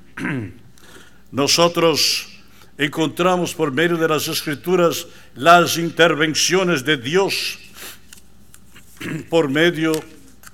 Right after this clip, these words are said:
de sus teofanías. ¿Qué es una teofanía? Es una intervención divina que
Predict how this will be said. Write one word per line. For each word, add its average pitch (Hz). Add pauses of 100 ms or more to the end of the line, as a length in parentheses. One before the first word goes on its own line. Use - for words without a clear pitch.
(420)
de 143
sus 165
teofanías. 170 (3000)
¿Qué 180
es 196
una 175
teofanía? 160 (2000)
Es 156 (920)
una 175
intervención 175
divina 175
que 143